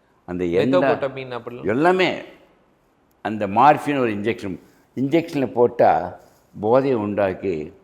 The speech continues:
Speaker 1: இதயம், மூளை அனைத்தையும் அழித்து விடும், கொன்று விடும். அதே மார்ஃபின் நீங்கள் மகிழ்ச்சியாக இருந்தால் உள்ளே சுரக்கின்றது தான் என்டார்ஃபின்.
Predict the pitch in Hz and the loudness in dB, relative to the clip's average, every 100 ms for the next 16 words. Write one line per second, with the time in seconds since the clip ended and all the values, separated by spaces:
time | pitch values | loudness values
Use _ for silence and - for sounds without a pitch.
0 | _ _ _ 90 104 123 120 110 98 85 | _ _ _ -6 -2 0 -2 -4 -6 -6
1 | 95 113 107 80 90 135 131 165 135 120 | -6 -4 -4 -6 -4 -6 -4 -2 0 0
2 | 120 113 101 73 - 113 135 151 117 85 | -2 -4 -4 -6 -8 -6 -2 0 -2 -4
3 | - - _ _ - 92 98 139 147 107 | -12 -20 _ _ -4 0 2 4 2 2
4 | 90 92 - 76 60 - _ _ _ _ | 0 0 -4 -12 -14 -18 _ _ _ _
5 | _ _ _ - 90 87 73 76 98 117 | _ _ _ -10 -6 -6 -6 -4 -2 -2
6 | - 120 117 104 85 82 76 69 65 - | -2 0 0 0 -4 -6 -4 -4 -6 -12
7 | _ _ _ _ _ _ 95 110 135 147 | _ _ _ _ _ _ -4 -2 0 2
8 | 143 131 110 110 - 104 101 92 90 90 | 0 0 -2 -2 -2 -4 -4 -4 -6 -4
9 | 127 117 87 98 92 95 80 - 73 | -4 -4 -4 -4 -2 0 -2 -8 -16